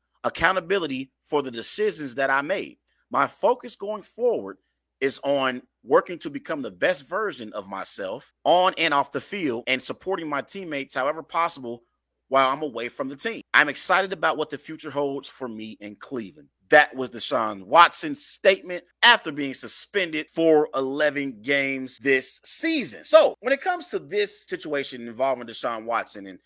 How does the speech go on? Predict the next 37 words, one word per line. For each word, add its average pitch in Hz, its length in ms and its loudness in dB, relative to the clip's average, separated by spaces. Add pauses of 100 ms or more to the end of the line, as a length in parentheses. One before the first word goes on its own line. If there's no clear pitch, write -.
(180)
him 143 180 -6
being 131 180 -4
suspended 123 560 -10
now 113 440 -4 (280)
for 131 460 -2
eleven 123 560 -4 (240)
games, 110 760 -2 (100)
first 240 300 2
and 160 100 -6
foremost, 160 460 -2
it's 160 200 -4
important 190 380 0
to 202 80 -6
keep 165 100 -10
in 165 80 -6
mind 107 400 0
the 143 140 -4
N 214 120 0
F 233 140 -6
L 165 340 0
and 135 120 -6
the 131 100 -8
N 160 100 -2
F 165 180 -6
L 160 160 2
P 202 340 -6
A, 110 260 0 (220)
they 135 140 -4
reached 170 720 -8
an 165 100 -6
agreement. 117 840 -8 (240)
So 190 180 6
there 202 140 2
won't 170 320 -4
be 202 180 -8
any 196 160 -10
lawsuit. 117 600 -2